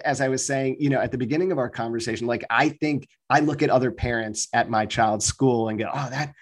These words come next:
that person's got it all. Their life is perfect." And, you know, you don't really know <laughs> what's going on. So I was like, imagine that person that you kind of look up to and think they've got,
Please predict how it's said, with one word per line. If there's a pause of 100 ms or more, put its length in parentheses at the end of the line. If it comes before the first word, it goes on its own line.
(260)
that
person's
got
it
all.
Their
life
is
perfect."
And,
you
know,
you
don't
really
know
<laughs>
what's
going
on.
So
I
was
like, (200)
imagine
that
person
that
you
kind
of
look
up
to
and
think
they've
got,